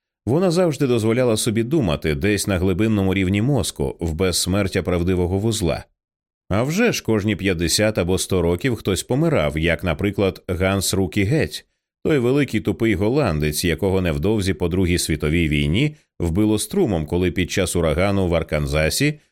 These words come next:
обірвалася лінія електропередач,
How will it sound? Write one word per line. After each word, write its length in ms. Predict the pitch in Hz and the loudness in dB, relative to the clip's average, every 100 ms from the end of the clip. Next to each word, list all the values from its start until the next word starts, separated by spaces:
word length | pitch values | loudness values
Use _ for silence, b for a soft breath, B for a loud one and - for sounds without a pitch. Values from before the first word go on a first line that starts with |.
| _ | _
обірвалася 640 | - 131 135 165 143 127 135 | -4 0 2 2 2 0 0
лінія 360 | 127 123 113 117 | 0 2 0 0
електропередач, 1040 | 113 107 98 107 98 107 120 90 62 - | 0 0 -2 -2 -2 0 0 -2 -4 -8